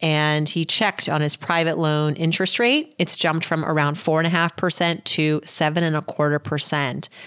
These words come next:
"Oof!" exclamation point, says Matt.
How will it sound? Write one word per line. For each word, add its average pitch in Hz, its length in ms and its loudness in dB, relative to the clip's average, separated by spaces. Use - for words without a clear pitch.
"Oof!" 277 580 2
exclamation 190 720 0
point, 139 460 0
says 135 420 -2
Matt. 135 540 -2